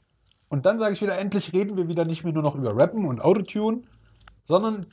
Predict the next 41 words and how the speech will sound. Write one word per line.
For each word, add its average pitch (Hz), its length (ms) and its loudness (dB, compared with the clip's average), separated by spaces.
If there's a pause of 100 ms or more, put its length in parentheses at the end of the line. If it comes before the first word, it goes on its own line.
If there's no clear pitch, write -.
(200)
es - 160 -2
kommen 220 240 2
die 175 120 -2
ersten 175 380 0
Künstler, 180 720 0 (160)
und 139 140 -4
lustigerweise 139 500 0
sind 131 220 -10
Rin 147 160 4
und 135 140 -6
Shindy 151 340 -2
ja 120 100 0
eh 139 200 -2
so 156 100 -4
mit 139 180 -4
ein 135 100 -6
bisschen 123 440 -2
miteinander 120 460 -2
verbandelt, 143 560 0 (340)
die 208 180 0
anscheinend, 170 840 -2 (400)
auch - 160 -6
wenn 127 140 0
das 123 160 2
vielleicht 120 340 0
nicht 117 140 -2
so 131 100 0
stattgefunden 120 640 0
hat, 113 80 -8
in 135 100 2
einem 120 140 0
Kammer, 190 440 2
in 135 120 -4
einer 113 60 0
Kammer 170 280 0
gesessen 139 360 0
haben 123 120 0
und 120 100 -4
gesagt 117 320 2
haben, 117 100 -4
„Leute, 120 360 0